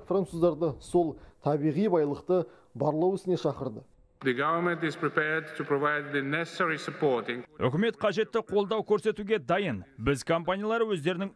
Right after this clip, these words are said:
Speaker 3: озық тәжірибелерін, ноу-хауын және жаңа технологияларын әкеледі деп үміттенеміз.
Speaker 1: Әлем бұрыннан бәсекеді, қазір тіпті күшейе түсті.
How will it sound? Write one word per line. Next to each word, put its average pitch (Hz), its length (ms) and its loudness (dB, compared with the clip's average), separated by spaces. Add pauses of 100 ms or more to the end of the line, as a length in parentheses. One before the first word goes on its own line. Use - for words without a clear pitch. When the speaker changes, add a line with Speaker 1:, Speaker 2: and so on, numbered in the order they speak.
Speaker 3:
озық 180 400 2
тәжірибелерін, 185 960 0
ноу-хауын 160 680 2
және 170 240 -2 (240)
жаңа 156 400 0
технологияларын 180 760 0
әкеледі 180 520 0
деп - 160 -8
үміттенеміз. 165 800 0 (960)
Speaker 1:
Әлем 220 460 2 (260)
бұрыннан 208 400 4
бәсекеді, 220 720 2 (260)
қазір 185 380 2 (100)
тіпті 208 320 0
күшейе 180 400 2
түсті. - 300 -6